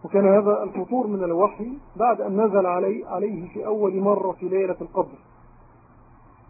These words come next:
آه، بقوله: "اقرأ باسم ربك الذي خلق". ثم بعد ذلك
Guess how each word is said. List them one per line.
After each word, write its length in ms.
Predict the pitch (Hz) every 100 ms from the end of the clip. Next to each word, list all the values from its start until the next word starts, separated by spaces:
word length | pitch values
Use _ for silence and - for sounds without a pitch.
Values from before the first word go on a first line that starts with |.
| -
آه، 140 | 185 160
بقوله: 600 | - - 175 208 208 214
"اقرأ 300 | - 156 - - - -
باسم 240 | 175 -
ربك 300 | 170 156 170
الذي 300 | 160 160 156
خلق". 220 | 151 139 120 - - - - - - - - - - - - -
ثم 420 | 233 226 220 - 196
بعد 220 | 185 165
ذلك 400 | 160 196 196